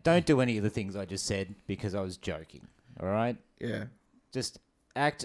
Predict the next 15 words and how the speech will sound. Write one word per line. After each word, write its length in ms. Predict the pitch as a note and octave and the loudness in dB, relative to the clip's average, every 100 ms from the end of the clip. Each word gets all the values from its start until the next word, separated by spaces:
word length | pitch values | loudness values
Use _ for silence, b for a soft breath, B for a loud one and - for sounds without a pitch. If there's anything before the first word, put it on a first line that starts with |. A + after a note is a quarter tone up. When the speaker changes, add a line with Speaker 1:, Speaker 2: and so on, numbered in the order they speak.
| - | -2
Speaker 1:
opposite 460 | B2 C#3 C3+ C3+ | 0 0 0 0
to 100 | D3 | 0
that. 300 | C3+ D3+ F#3+ _ _ _ _ _ - | 2 2 0 _ _ _ _ _ -2
No 220 | C#3 E3 | 4 4
one's 180 | D#3 C#3+ | 4 2
a 60 | |
terrorist. 520 | A#2+ A#2 A#2 A#2+ B2 - | -2 0 2 2 0 -4
It's 200 | A2+ - | -8 0
very 340 | C#3+ D3+ C#3+ | 6 8 6
little, 460 | B2 A#2+ A2+ G#2+ A#2+ _ _ _ _ _ _ - | 4 0 -2 -4 -12 _ _ _ _ _ _ -4
actually 420 | B2+ - A#2+ A2 | -2 -2 -2 -2
very 460 | G2+ A#2+ A#2 G#2 G#2+ | 2 2 2 -2 -4
unlikely 720 | G#2+ G2 F#2 F#2+ - D#2+ - - | -6 -4 -4 -6 -8 -12 -12 -8
to 100 | F#2 | -6
happen. 500 | F2 E2+ D2+ D2 | -4 -6 -8 -14